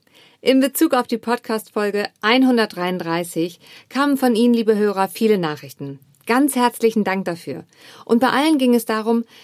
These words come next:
wann genau handeln wir denn jetzt authentisch? Also wann ist man sich selber wirklich treu? Lassen Sie uns das an zwei konkreten Beispielen festmachen. Das erste ist aus dem privaten Bereich und das zweite aus dem beruflichen.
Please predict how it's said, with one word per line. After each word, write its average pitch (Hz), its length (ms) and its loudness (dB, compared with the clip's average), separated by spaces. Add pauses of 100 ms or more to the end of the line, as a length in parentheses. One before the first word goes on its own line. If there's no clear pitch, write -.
(140)
wann 233 200 2
genau 247 420 2 (180)
handeln 269 380 0
wir 175 100 0
denn 170 180 -2
jetzt 160 300 -6
authentisch? 170 880 -6
Also 208 320 0 (340)
wann 269 220 0
ist 277 240 -4
man 269 160 2
sich 220 160 0
selber 254 580 0 (300)
wirklich 220 580 0
treu? 160 320 -10 (960)
Lassen 285 280 2
Sie 262 120 2
uns 240 180 2
das 240 180 0
an 214 160 0
zwei 220 220 0
konkreten 214 580 0
Beispielen 165 800 0
festmachen. 151 760 -8 (600)
Das - 140 0
erste 302 340 2
ist 233 100 0
aus 220 120 -2
dem 214 120 2
privaten 254 500 0
Bereich 220 440 0
und 214 100 0
das 202 140 -4
zweite 185 380 -2
aus 196 120 -4
dem 233 140 4
beruflichen. 165 680 -2